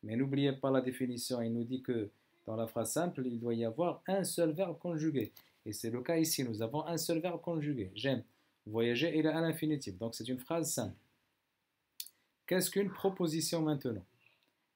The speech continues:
Une proposition est constituée d'un groupe de mots organisés, en général autour d'un verbe. Dans une phrase, il y a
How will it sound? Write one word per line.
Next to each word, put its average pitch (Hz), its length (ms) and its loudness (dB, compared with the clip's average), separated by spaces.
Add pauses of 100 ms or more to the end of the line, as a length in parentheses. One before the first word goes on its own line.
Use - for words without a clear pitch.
(120)
Une 160 160 4
proposition 160 920 0
est 151 100 2
constituée 165 640 0
d'un 147 200 2
groupe 147 420 0
de 139 80 2
mots 175 240 2
organisés, 120 680 0 (560)
en 147 140 2
général 147 500 2
autour 143 360 0
d'un 120 220 2
verbe. 123 380 -2 (240)
Dans 107 140 -6
une 120 180 -4
phrase, 170 540 -2 (380)
il 139 160 0
y 135 120 4
a 120 220 0